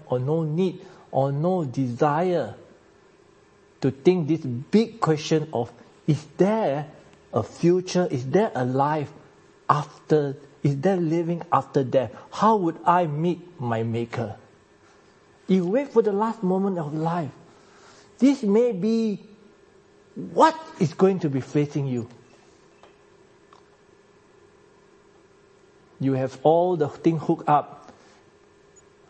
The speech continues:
Only days of sleeping and waking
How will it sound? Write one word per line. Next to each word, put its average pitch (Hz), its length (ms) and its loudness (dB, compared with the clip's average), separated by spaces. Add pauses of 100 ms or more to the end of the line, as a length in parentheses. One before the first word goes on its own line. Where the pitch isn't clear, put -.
(120)
Only 160 540 0 (1500)
days 147 480 0
of 117 200 -8
sleeping 160 580 0
and 127 160 -4
waking 143 420 -2